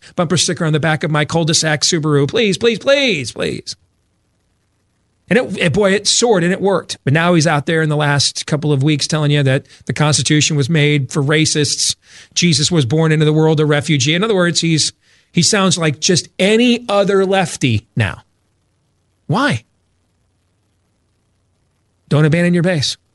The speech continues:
Why is Tulsi Gabbard more popular with conservative media than she is her own party? 'Cause they feel like she's abandoned them. That's why.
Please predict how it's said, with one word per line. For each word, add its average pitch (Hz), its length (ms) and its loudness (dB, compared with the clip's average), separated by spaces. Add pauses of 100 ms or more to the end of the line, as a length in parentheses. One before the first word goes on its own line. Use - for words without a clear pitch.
(120)
Why 170 120 0
is 185 100 2
Tulsi 202 360 -2
Gabbard 165 400 0
more 160 160 0
popular 151 420 0
with 147 160 2
conservative 147 500 0
media 131 380 0 (960)
than 139 100 0
she 147 160 0
is 135 120 2
her 143 100 0
own 139 100 2
party? 117 380 -2 (800)
'Cause 131 140 0
they 143 100 2
feel 175 180 -2
like 165 140 0
she's 175 160 0
abandoned 190 360 -2
them. - 120 -12 (480)
That's - 160 -8
why. 110 140 -2